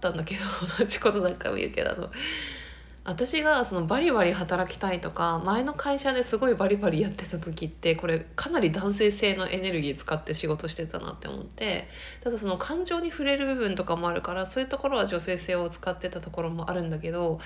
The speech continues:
私はね、二月十三日の夜に、私がせっかく自分で仕事を見つけて、エントリーして、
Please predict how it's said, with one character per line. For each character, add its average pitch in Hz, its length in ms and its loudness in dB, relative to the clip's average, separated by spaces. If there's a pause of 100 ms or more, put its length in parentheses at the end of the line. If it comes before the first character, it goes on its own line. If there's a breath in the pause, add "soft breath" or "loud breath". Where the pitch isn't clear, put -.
(340 loud breath)
私 226 320 -2
は 262 140 0
ね、 277 240 -4 (3250 loud breath)
二 226 120 2
月 254 220 4
十 170 160 2
三 208 220 0
日 165 220 -4
の 156 80 2
夜 156 240 2
に、 156 440 -2 (200)
私 208 320 -2
が 233 80 2
せ 226 160 0
っ 214 60 -6
か 277 180 2
く 277 380 2
自 220 180 2
分 226 260 0
で 226 120 4
仕 220 120 2
事 214 400 2
を 202 40 2
見 190 120 2
つ - 140 -10
け 202 140 2
て、 202 440 4
エ 190 80 4
ン 196 80 4
ト 190 80 4
リ 160 160 2
ー 160 60 0
し - 100 -4
て、 180 500 2